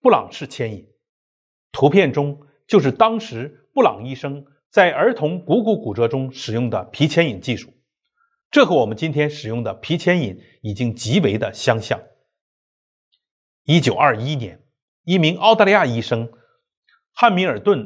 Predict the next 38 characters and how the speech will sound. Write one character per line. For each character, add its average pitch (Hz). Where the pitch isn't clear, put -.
罗 123
素 -
设 262
计 165
了 127
一 135
种 95
悬 135
吊 247
式 -
的 101
皮 135
牵 131
引 95
技 -
术， -
可 226
以 208
在 180
牵 262
引 127
患 180
肢 175
的 156
同 123
时， -
让 131
髋 214
关 202
节、 104
膝 -
关 196
节 107
保 101
持 120
屈 -
曲 196
位。 175